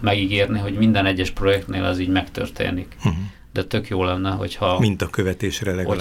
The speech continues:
Speaker 1: hogyha
Speaker 2: alkalmas.
Speaker 1: hogyha sok projektnél ez így, ez így majd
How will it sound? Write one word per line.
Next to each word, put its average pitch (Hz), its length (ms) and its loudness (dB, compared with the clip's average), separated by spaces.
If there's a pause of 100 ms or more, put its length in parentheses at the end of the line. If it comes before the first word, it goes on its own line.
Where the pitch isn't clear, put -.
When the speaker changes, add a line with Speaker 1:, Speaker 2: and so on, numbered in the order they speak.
Speaker 1:
hogyha 98 140 2 (180)
Speaker 2:
alkalmas. 90 480 -4 (580)
Speaker 1:
hogyha - 420 -8
sok 95 300 -4
projektnél 87 760 -2 (1000)
ez 87 220 -4
így, 90 240 -4 (100)
ez 98 160 -2
így 87 200 -2
majd 87 280 -2